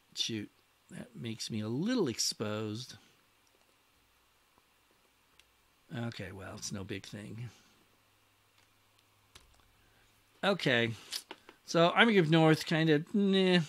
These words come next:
you know, it's not like the greatest opening ever in the history of the world, but it will do. Now, one thing I didn't mention, see this red dotted line here?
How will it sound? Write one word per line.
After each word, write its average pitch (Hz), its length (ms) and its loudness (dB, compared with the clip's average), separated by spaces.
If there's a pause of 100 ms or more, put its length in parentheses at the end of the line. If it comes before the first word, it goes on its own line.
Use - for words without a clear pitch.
you 147 140 -2
know, 127 160 -2
it's - 200 -8
not 160 160 -4
like 139 240 -4
the 127 80 -2
greatest 131 640 0
opening 123 500 -2
ever 120 220 -6
in 120 180 -8
the 117 60 -4
history 135 440 -2
of 131 60 0
the 131 60 0
world, 196 540 2
but 123 320 -2 (1400)
it 123 220 -8
will 123 180 -2
do. 110 320 -4 (300)
Now, 147 100 2
one 220 100 4
thing 262 140 4
I 208 60 6
didn't 185 240 2
mention, 160 340 0
see 156 200 2
this 151 240 -2
red 135 260 0
dotted 123 420 2
line 117 480 -4
here? 95 480 -8